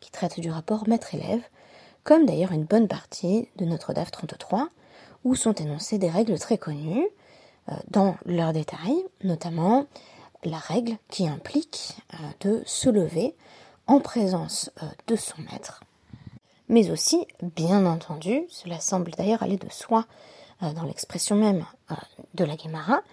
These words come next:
de se lever en présence du Sefer Torah lui-même. Deux habitudes que nous avons conservées jusqu'à nos jours et qui se sont bien entendu inscrites dans la Halacha, puisque nous avons toujours l'obligation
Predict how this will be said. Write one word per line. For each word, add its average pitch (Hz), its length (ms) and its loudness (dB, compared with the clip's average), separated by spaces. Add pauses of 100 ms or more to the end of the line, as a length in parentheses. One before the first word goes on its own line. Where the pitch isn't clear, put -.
(420)
de 214 60 -10
se - 160 4
lever 190 320 6
en 294 100 6
présence 240 600 2
du 196 260 -2
Sefer - 460 -6
Torah 180 240 -4
lui-même. 165 180 -6 (1300)
Deux 277 280 8
habitudes 196 640 2 (120)
que 196 100 0
nous 214 220 6
avons 185 280 2
conservées - 800 -4
jusqu'à - 400 -4
nos 151 140 -2
jours 269 240 4
et 196 60 0
qui - 100 -14
se - 100 -12
sont - 200 -8
bien 262 280 4
entendu 190 400 2 (460)
inscrites 233 600 2 (140)
dans 214 220 4
la 175 160 2
Halacha, - 380 0 (540)
puisque 247 280 4 (240)
nous 311 200 6
avons 262 220 6
toujours 175 300 0
l'obligation 156 720 -8